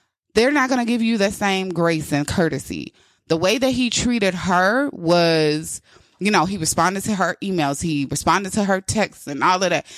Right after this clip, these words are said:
He wasn't doing that for me. He wasn't giving me that same type of treatment. So you got to be careful, um, who you connect with, who people connect you with, and who you connect people with.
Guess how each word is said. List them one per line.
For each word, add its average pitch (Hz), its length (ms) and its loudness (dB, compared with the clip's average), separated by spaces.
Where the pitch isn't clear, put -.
He 339 140 2
wasn't 285 320 4
doing 285 160 2
that 151 160 0
for 143 120 -2
me. - 220 -14
He 247 220 -2
wasn't 262 300 2
giving 220 200 2
me 185 140 0
that 160 160 2
same 156 200 -2
type 143 220 -2
of 131 60 -10
treatment. - 520 -6
So 190 560 2
you 208 160 2
got 320 140 2
to 247 80 -2
be 208 100 -6
careful, 180 920 0
um, 151 520 2
who 233 240 2
you 214 340 0
connect 196 480 0
with, 185 360 2
who 180 220 -2
people 202 240 -2
connect 180 420 0
you 202 120 0
with, 202 240 0
and 254 100 4
who 302 120 2
you 302 180 0
connect 294 400 -2
people 320 320 0
with. 147 320 0